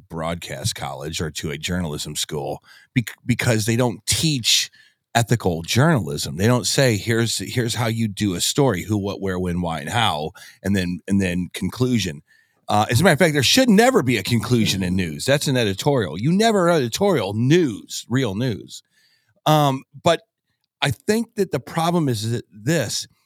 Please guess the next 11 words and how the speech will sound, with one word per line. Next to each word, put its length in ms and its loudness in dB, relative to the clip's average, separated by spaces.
they'll 120 2
be 200 0
able 160 2
to 80 -2
cover 360 0
their 160 -2
tracks 460 -4
with 160 -4
nuggets 460 -2
of 100 -10
truth, 480 -6